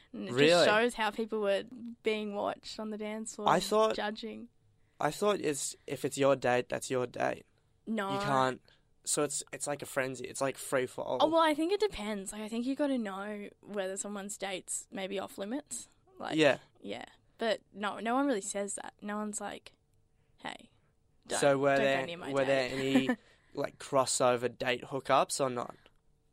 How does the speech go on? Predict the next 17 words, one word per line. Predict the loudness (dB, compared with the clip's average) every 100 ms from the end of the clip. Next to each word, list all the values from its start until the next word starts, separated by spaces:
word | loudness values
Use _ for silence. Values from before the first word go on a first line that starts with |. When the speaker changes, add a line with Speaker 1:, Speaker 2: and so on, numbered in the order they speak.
| 2
Speaker 1:
Oh, | 4 4
probably. | 4 6 6 6 4 4 2
Nah, | 2 2 2 -2
I | -4 0 4
didn't | 4 6
really | 4
Speaker 2:
Really? | 2 -2
Speaker 1:
see | -4 -6 -4
many, | -4 -4
but | -4 -4 -6 -10
yeah, | -6 -4 -6 -12
probably. | -12 -12 -14 -16 -18 -20 -8
Speaker 2:
Yeah, | -4 -2
right. | 2 0 0 -6 _ _ -8
Speaker 1:
Oh, | -4 -2 -2 -6 -16 _ -16
nah. | -10
Speaker 2:
Yeah, | -8